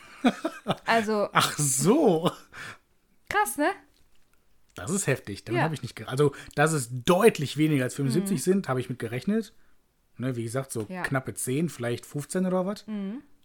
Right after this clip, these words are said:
Speaker 1: Aber null ist heftig.
Speaker 2: Ja. Und da, deshalb, also das will ich jetzt sagen, weil ich sag, der würde direkt eine Anzeige von mir kriegen. Das sage ich jetzt so. Aber ich kann nicht sagen,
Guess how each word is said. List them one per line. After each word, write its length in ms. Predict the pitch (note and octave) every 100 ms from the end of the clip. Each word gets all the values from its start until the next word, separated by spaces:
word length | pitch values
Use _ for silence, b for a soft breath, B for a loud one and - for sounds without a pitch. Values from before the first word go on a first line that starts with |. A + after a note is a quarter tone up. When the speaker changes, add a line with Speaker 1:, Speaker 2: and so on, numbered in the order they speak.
| -
Speaker 1:
Aber 240 | G#2+ G#2+
null 600 | A#2+ C3 C#3+ E3+ D4+ D4+
ist 220 | F3 C3 -
heftig. 500 | C3 - - - -
Speaker 2:
Ja. 260 | A3 G3 - _ _ _ _ B B B -
Und 360 | B3+ B3+ - - -
da, 180 | A3+ B3
deshalb, 480 | B3 C4 D4 B3 A#3
also 140 | A#3
das 160 | B3 -
will 100 | C4
ich 80 |
jetzt 200 | C4+ B3+
sagen, 420 | A3 A3+ A#3 C4 B3+
weil 140 | A3+
ich 120 | B3+
sag, 180 | - B3
der 140 | B3 A3+
würde 120 | B3+
direkt 220 | A#3+ A#3+
eine 120 | A3+
Anzeige 340 | B3 D#4 A3+ -
von 120 | F#3+
mir 100 | F#3
kriegen. 220 | A3 G3 -
Das 160 | A#3+
sage 240 | - D4+ E4+
ich 100 | -
jetzt 220 | G3+ -
so. 260 | F#3 F3+ F3+ B B
Aber 200 | - B3
ich 100 | A3+
kann 220 | - A3+ A3
nicht 260 | E4+ -
sagen, 500 | C#4 A3+ A3+ C4 E4